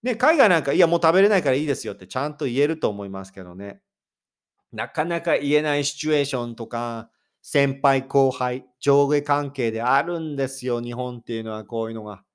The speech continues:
うん。ほら、書いてありますよ。上司が食事の完食。完食っていうのは全部食べるっていうことね。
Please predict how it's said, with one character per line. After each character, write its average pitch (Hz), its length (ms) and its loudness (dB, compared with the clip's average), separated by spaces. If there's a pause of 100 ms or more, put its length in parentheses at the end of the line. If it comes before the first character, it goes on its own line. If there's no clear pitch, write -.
(600)
う 98 80 -14
ん。 98 400 -14 (560)
ほ 107 100 -4
ら、 95 240 -2
書 139 100 4
い 143 60 2
て - 80 0
あ 104 60 2
り 101 80 -6
ま 92 100 -6
す - 140 -12
よ。 127 340 -4
上 180 300 8
司 - 180 -6
が 123 400 2 (180)
食 151 460 0
事 165 160 -6
の 160 240 0
完 160 320 0
食。 147 560 -2
完 175 240 -2
食 185 220 -2
っ - 20 -2
て 185 120 -6
い - 20 -4
う - 20 -4
の 110 60 -2
は 110 40 -12
全 147 340 4
部 143 220 2
食 131 140 4
べ 123 140 6
る 90 60 -2
っ - 20 -10
て - 180 -20
い 82 40 -16
う - 40 -20
こ - 60 -20
と 87 80 -14
ね。 120 180 -14